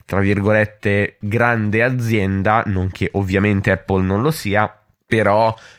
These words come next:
lo scopo di queste aziende ovviamente è innanzitutto quello di capitalizzare il più possibile, e Apple lo sta facendo in maniera ottima,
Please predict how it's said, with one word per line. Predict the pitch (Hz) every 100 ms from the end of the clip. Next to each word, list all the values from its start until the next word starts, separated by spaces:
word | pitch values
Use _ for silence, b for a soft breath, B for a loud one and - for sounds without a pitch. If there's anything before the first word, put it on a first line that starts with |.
| B
lo | 120 107
scopo | - - 135 123 98 104 104
di | 110 107 117 110 -
queste | - 117 110 - 135
aziende | 123 107 101 98 101 104 110
ovviamente | - 101 110 110 98 101 101 107 107 -
è | 95 101 117 -
innanzitutto | 107 98 98 117 180 135
quello | 107 104
di | 98 101 101
capitalizzare | 104 95 110 101 98 104 98 101
il | 107 101
più | 104
possibile, | - 95 - 147 104 101 -
e | 101
Apple | 113 113 - 113 110
lo | 101
sta | 104 98
facendo | 101 104 104 104 107
in | 113
maniera | 101 101 98 101
ottima, | 104 98 - 95